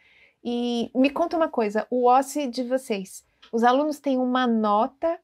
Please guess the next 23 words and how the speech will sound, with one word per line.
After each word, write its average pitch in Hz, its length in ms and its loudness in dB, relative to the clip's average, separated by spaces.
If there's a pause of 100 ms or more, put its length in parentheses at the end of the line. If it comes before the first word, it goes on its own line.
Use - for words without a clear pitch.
(140)
ele 233 280 2
é 220 180 6
de 226 160 -2
decisão 233 480 2
de 220 120 0
progresso, 208 680 0
o 226 40 6
aluno 247 240 2
tem 240 120 -2
que 233 160 -6
passar 247 800 -2
no 269 160 4
osce 220 500 2
pra 190 160 -8
poder 220 320 -2
progredir 208 680 0
no 208 120 -2
curso, 262 600 -6 (400)
ou 226 120 2
ele 254 240 4
é 240 140 6
exclusivamente 240 840 -2
formativo, 233 1000 -2